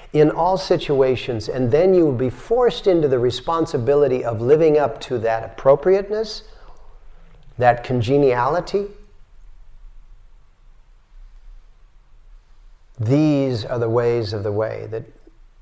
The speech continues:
Lao Tse talked about in the Tao. These are what the Buddha said when he said that,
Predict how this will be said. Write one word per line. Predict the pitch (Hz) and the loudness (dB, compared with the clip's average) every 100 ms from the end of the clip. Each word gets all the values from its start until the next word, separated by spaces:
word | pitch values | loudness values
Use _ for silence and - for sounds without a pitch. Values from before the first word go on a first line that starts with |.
| - | -10
Lao | 117 113 117 | -2 0 0
Tse | 113 - 120 | -2 -4 -2
talked | 120 127 123 - | 0 -2 -2 -4
about | 107 113 113 | -4 -2 -4
in | 107 | -4
the | 113 | -6
Tao. | 107 110 110 110 107 - - - - - - - - - - - - - - - - - - - - - - - - - | -4 -4 -6 -10 -16 -20 -20 -20 -20 -20 -20 -20 -20 -20 -20 -20 -20 -20 -20 -20 -20 -20 -20 -20 -20 -20 -20 -20 -20 -8
These | 131 151 170 135 | 0 2 2 2
are | 147 | 4
what | 139 135 | 2 2
the | |
Buddha | 135 147 220 190 | 2 4 4 4
said | - 143 127 113 | 2 0 2 2
when | 123 123 | 0 0
he | 117 127 | -2 -2
said | 117 - 127 123 110 | -4 -2 -2 -2 -2
that, | 120 120 | -2 -2